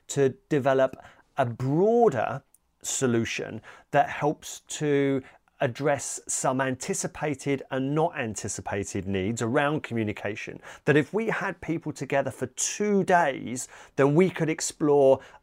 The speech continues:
a vast number of different communication areas that the, the, the individual would be able to pick the one or two things that they think would be more appropriate to their solution. Now,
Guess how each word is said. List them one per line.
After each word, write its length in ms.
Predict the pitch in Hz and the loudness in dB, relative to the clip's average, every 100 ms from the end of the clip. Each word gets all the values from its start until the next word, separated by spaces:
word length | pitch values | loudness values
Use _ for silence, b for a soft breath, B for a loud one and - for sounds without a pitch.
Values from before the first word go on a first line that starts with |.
| - | -2
a 100 | 131 | -2
vast 760 | 120 135 165 196 208 196 - 156 | -2 -2 2 2 2 -2 -4 0
number 600 | 170 190 165 117 90 - - | 2 2 2 2 0 -6 -4
of 180 | 117 | -2
different 360 | - 139 123 - | 0 0 -2 -4
communication 680 | - 127 120 139 151 - 107 | 0 2 2 0 0 0 -4
areas 480 | 95 - 101 117 - B B B | -4 -8 -8 -8 -10 B B B
that 440 | 117 151 147 147 - _ _ _ _ _ - | 0 2 2 0 -8 _ _ _ _ _ 0
the, 200 | 151 156 | 4 4
the, 280 | 156 143 143 - | 4 2 2 0
the 280 | - 131 165 | 0 4 6
individual 760 | 214 180 147 180 - - - 120 B B | 6 6 6 2 2 -4 -4 -6 B B
would 180 | 139 - | 2 4
be 140 | 160 | 2
able 220 | 143 135 | 4 0
to 180 | 131 - - _ | -2 -4 -6 _
pick 420 | - 254 - - - _ - | -4 -2 -2 -4 -16 _ 0
the 80 | |
one 320 | 131 160 180 180 | 2 2 0 2
or 140 | 160 | 2
two 280 | - 156 151 | 2 2 2
things 580 | 175 160 95 95 113 - b b - | 4 2 2 -6 -10 -12 b b -4
that 320 | 123 135 - | 0 0 0
they 380 | 135 151 170 180 | 0 4 4 2
think 540 | - 110 92 113 - b b - | 0 -4 -4 -10 -14 b b 2
would 280 | 123 - - | 4 4 6
be 440 | 131 123 127 127 - b b | 8 10 8 6 0 b b
more 280 | 127 135 | 6 6
appropriate 520 | 127 - 143 135 139 - | 6 4 4 4 0 -4
to 120 | 120 | -2
their 120 | 120 | -2
solution. 640 | - 135 180 - 113 98 | 2 4 4 4 -4 -2
Now, 320 | 123 117 85 | 2 2 -2